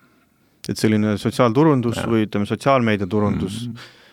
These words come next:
Speaker 1: et mi-, millal see esimene päring siis sisse tuli Ameerika maalt?
Speaker 2: Äh, tegelikult tuli ta jah, siis kaks tuhat üheksateist detsember, kui TikTokis kuus miljonit vaatajat saime. Et siis tuli nagu esimene, jah. Ja täna ta on meil klient ka ja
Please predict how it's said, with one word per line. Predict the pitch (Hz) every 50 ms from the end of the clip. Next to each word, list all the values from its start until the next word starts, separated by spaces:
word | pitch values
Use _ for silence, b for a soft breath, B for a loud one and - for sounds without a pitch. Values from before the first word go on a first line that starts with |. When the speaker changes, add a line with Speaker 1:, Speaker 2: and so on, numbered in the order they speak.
| B B
Speaker 1:
et | - 101 101 120
mi-, | 127 135 127
millal | 120 131 135 147 117
see | - 127 131
esimene | 143 147 113 104 101 98
päring | - - 147 147 135 104 -
siis | - 90 -
sisse | - 120 - - -
tuli | 98 101 101 101
Ameerika | 98 98 104 104 98 95 - - 95
maalt? | 92 92 90 - -
Speaker 2:
Äh, | 95 85 - - - - 95 92 90 -
tegelikult | - 98 98 92 - -
tuli | 101 98 95 92
ta | 90 98 101
jah, | 107 107
siis | - - - - 78 80 - - - - -
kaks | _ - 90 - _ _ - - - - -
tuhat | - 82 85 85 95 92 92 87 _ _ -
üheksateist | - 101 98 98 90 87 - - - 95 - 98 104 101 - - - _
detsember, | - 90 - - - 113 113 107 92 78 73 80 78 80
kui | - - - 78 80 80 80 82 82 82 82 82 82 85 82 _ _
TikTokis | - 107 - - _ - - _ - - - - - - - - - - - - - - - - -
kuus | _ - 78 - -
miljonit | 82 85 - - - - - - - _ -
vaatajat | - 85 95 _ - - - - -
saime. | - - - - - _ - B B B B B B B B B B B B B B B B B B - - -
Et | - - -
siis | - - - - -
tuli | - 78 80 80 82
nagu | 82 80 87
esimene, | 90 87 - - - - - -
jah. | 78 76 - - -
Ja | - 78
täna | - 82 82 82 80
ta | 78 80
on | 80 82
meil | 85 82 80
klient | 90 90 87 - -
ka | -
ja | - - - -